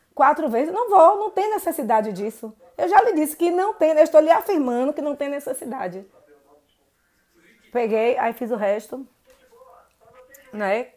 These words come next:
com, com três. No outro dia, fiz braço. Ok.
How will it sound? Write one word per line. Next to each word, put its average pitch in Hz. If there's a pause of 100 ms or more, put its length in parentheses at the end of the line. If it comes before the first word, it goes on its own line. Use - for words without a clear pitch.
(140)
com, 226 (1040)
com 269
três. 175 (1500)
No 226
outro 254
dia, 240 (1400)
fiz 240
braço. 175 (1300)
Ok. 180